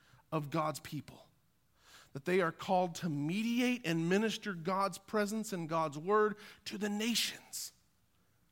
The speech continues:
And we've already seen how Jethro, the priest of Midian, responded positively to the story and recounting of what God had done. And we're gonna see more of it. And you and I,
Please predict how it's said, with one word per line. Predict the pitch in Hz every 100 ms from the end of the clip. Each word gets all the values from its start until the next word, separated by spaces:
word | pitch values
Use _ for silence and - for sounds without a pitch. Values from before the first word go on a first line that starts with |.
| _ _ _ -
And | 220 247
we've | 254
already | 254 269 277 277
seen | - - - 349 349 285 135 - - _ _ _ -
how | 233
Jethro, | 202 175 247 - 190 123 107 - _ _
the | 185
priest | 180 226 233 - -
of | 170
Midian, | 202 220 160 120 107 - - -
responded | 214 - 240 233 214 202
positively | - 240 269 220 180 175 147 123 117 - -
to | 220
the | 190
story | 196 - 247 247 247 240 214
and | 208
recounting | 196 - 214 214 220
of | 208 185
what | 165
God | 185 180
had | 165 156
done. | 147 127 104 - - - - _ _ _ _ _ _ _ _ _ _ _ _ 226
And | 269
we're | 254
gonna | 302 285
see | - 294 285
more | 277 233 196
of | 160
it. | 135 - _ _ _ _ _ _ _ _ - - -
And | 233
you | 262 294
and | 277
I, | 277 262 240 190